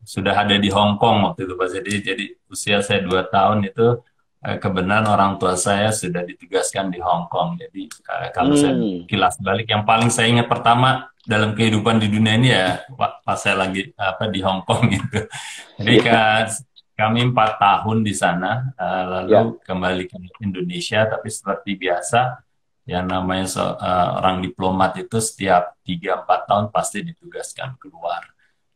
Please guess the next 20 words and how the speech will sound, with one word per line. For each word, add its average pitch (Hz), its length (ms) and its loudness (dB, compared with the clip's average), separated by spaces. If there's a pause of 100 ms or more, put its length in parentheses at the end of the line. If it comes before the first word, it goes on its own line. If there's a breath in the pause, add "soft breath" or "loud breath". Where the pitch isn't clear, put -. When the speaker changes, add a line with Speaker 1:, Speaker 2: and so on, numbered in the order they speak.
(100)
Speaker 1:
Dan, 87 320 4
Speaker 2:
Ya. 85 80 2
Speaker 1:
eh, 85 280 2 (200)
jadi - 220 -14
saya 110 180 -2
sempat 104 480 -2
ikut 120 320 -4
dengan 95 320 0
orang 92 240 0
tua 95 240 -2
saya 95 400 0
itu 135 400 -2
sampai 92 640 -2
ke 92 160 -6 (720)
Syria, 113 960 2
ya, 92 240 -6
sekarang 101 480 -2
sayang 95 320 4
Speaker 2:
Ya. 87 80 -8
Speaker 1:
sekali 98 260 2